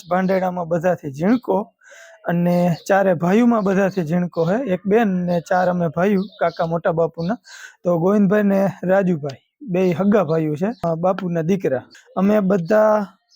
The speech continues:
જોઈન્ટ ફેમિલીમાં જ રહીએ છીએ. અ, તમારા બધાની ટૂંકમાં ઘણા બધા આપણા નવા સબસ્ક્રાઇબર હોય, ઘણા બધાની આપણે કોમેન્ટ આવતી હોય, તમારું ગામ વિશે પૂછતા હોય,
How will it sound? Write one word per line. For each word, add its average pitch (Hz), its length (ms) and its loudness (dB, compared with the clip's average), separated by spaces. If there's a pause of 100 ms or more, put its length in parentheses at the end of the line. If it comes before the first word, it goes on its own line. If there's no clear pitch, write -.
(180)
જોઈન્ટ 190 460 0
ફેમિલીમાં 208 500 -2
જ 156 60 -8
રહીએ 175 300 0
છીએ. 202 280 0 (600)
અ, 190 240 0
તમારા 196 320 2
બધાની 202 600 2 (100)
ટૂંકમાં 202 340 -2
ઘણા 208 240 2
બધા 214 200 0
આપણા 208 180 -2
નવા 196 280 0
સબસ્ક્રાઇબર 202 640 -2
હોય, 196 180 0
ઘણા 185 200 -2
બધાની 190 320 2
આપણે 185 200 0
કોમેન્ટ 190 420 0
આવતી 190 280 -2
હોય, 190 240 2
તમારું 175 420 0
ગામ 180 260 2
વિશે 180 260 -2
પૂછતા 180 380 -2
હોય, 180 260 2